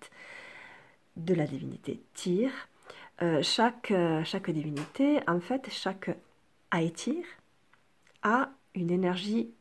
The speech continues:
propre, à son énergie propre qui correspond bien sûr à la divi-, à la divinité auquel il correspond.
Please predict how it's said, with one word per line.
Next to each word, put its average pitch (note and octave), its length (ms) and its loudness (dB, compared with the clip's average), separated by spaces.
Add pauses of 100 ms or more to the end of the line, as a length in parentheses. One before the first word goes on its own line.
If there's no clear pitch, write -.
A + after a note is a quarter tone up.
(140)
propre, - 380 0
à D3+ 40 -2
son E3 140 -8
énergie E3 460 0
propre - 320 -6
qui - 120 -20
correspond D3 400 -4
bien G#3+ 140 -2
sûr E3 180 -6
à G3 40 -2
la E3+ 100 -2
divi-, D#3 340 -4
à E3 60 -6
la D3 120 -4
divinité D3+ 460 -8
auquel G3+ 200 -4
il F3 60 -6
correspond. D#3 540 -8